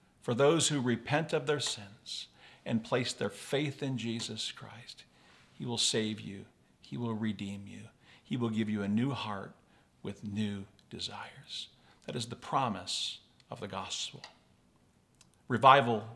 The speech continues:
is an interesting subject. It can be a bit complicated, but it doesn't need to be. We see here the greatest revival prayer in our history. I want to close by a quote that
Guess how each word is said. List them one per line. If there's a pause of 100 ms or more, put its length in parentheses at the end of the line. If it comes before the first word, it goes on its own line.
is
an
interesting
subject. (1080)
It
can
be
a
bit
complicated,
but
it
doesn't
need
to
be. (760)
We
see
here (400)
the
greatest (440)
revival
prayer (580)
in
our
history. (1500)
I
want
to (100)
close (140)
by
a
quote
that